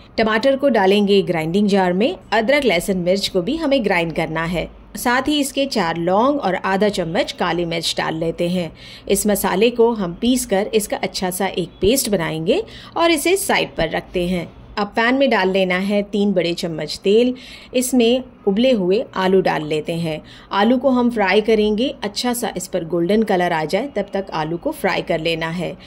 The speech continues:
फिर इसमें हम फूल गोभी डालेंगे और आधा चम्मच डाल लेते हैं कश्मीरी लाल मिर्चों का पाउडर, एक चौथाई चम्मच डालेंगे हल्दी का पाउडर, आधा चम्मच डालेंगे नमक।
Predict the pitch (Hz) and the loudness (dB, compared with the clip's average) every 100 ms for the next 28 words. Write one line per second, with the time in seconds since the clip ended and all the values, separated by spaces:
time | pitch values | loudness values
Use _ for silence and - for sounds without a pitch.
0 | - 302 285 277 262 240 208 - 214 220 | -4 0 0 0 0 0 -2 0 0 4
1 | 226 226 208 190 202 208 269 339 - - | 4 6 4 4 2 2 0 -2 -16 -20
2 | - 277 - - - 240 269 294 214 180 | -2 -2 -2 -8 -2 0 0 0 -2 0
3 | 202 202 165 160 175 180 185 220 285 208 | -2 0 -2 -2 -2 0 -2 -4 -4 -4
4 | - 196 196 247 190 160 175 196 185 190 | 0 0 2 0 0 -2 0 0 0 -2
5 | 156 160 - 180 165 226 359 - - - | -4 -6 -6 -8 -2 -2 -2 -12 -10 -2
6 | 277 277 208 190 180 185 175 175 170 160 | 0 2 0 2 0 0 -2 -4 -4 -4
7 | 160 156 160 160 170 170 240 254 247 220 | -2 -4 -6 -4 -2 -2 0 -2 0 0
8 | 220 233 240 - - - 254 269 262 175 | 2 2 -2 -8 -10 -2 2 2 2 -2
9 | 175 170 165 165 175 269 330 190 147 156 | -4 -4 -6 -4 -4 0 2 2 0 -10